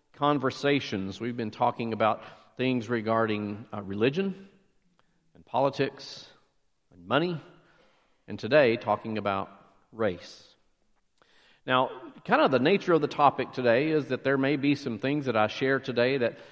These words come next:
that may, you know, we talk about things that trigger us, um, that trigger an emotional response of some kind. If you feel that during the, during the message, I mean, it's certainly okay to get up and go get a, uh, drink of water,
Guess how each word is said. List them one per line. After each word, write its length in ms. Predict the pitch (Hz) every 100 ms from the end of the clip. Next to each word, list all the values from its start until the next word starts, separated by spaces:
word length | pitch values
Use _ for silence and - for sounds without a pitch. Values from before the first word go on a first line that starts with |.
| - -
that 160 | 117
may, 200 | 131 127
you 120 | 131 135
know, 80 |
we 100 | 127
talk 200 | 123 131
about 580 | 123 110 - - - -
things 220 | 143 131
that 100 | 107
trigger 420 | - - 143 143 123
us, 360 | 156 - - - _ - 151 120
um, 500 | 113 113 110 107 104 113
that 420 | 107 - - 127
trigger 220 | 139 131
an 80 | 113
emotional 440 | 107 135 - 131
response 440 | 113 113 127 131 139
of 80 | 120
some 200 | 127 123
kind. 300 | 135 123 120 - - _ _
If 160 | 165 156
you 140 | 240
feel 360 | 294 185 208 226
that 220 | 220 220
during 240 | 180 180 165
the, 100 | 165
during 360 | 156 165 151
the 60 | 131
message, 420 | 135 139 139 127 123
I 40 |
mean, 160 | 120 120
it's 160 | 117
certainly 380 | - 151 139 131
okay 460 | 117 - 165 143 123
to 100 | 113
get 180 | 113
up 160 | 139 147
and 100 | 117
go 160 | 120 143
get 180 | 135 127
a, 80 | 104 - 151
uh, 280 | 110 110 110 123
drink 200 | 131 117
of 80 | 123
water, 640 | 147 139 135 131 127 131